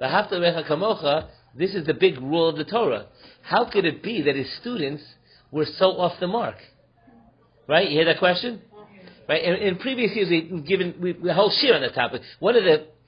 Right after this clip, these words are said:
interesting answers that people give is, this is after the fact. Rabbi Akiva says, "V'ahavta l'recha kamocha," after the, he learned the lesson. "Ze klal gadol b'Torah," he learned the lesson. That's what some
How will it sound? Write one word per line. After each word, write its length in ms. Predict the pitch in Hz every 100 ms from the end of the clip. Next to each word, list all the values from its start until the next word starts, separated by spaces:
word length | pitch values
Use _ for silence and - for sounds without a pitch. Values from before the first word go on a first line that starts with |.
| _
interesting 460 | - 240 185 180 147
answers 320 | 196 190 160
that 100 | 143
people 220 | 160 147
give 200 | 160 247
is, 240 | 147 143 - - _ _ _ _ _ -
this 180 | 185 185
is 200 | 165 - -
after 400 | 185 226 - 139
the 140 | 117 117
fact. 320 | - - - _ _ _ _ -
Rabbi 180 | 139 139
Akiva 240 | 208 180
says, 140 | 190
"V'ahavta 260 | 143 151 214
l'recha 240 | 196 160
kamocha," 580 | 156 190 202 185 180 - - - -
after 400 | 202 285 311 226
the, 80 | 175
he 100 | 180
learned 240 | 240 269
the 40 | 254
lesson. 480 | 349 370 - 139 -
"Ze 80 | 254
klal 320 | 330 269 254
gadol 280 | 285 262 214
b'Torah," 300 | 214 208 - -
he 100 | 226
learned 220 | 240 240
the 40 |
lesson. 340 | 254 269 175 131
That's 160 | 196
what 100 | 202
some 200 | 190 196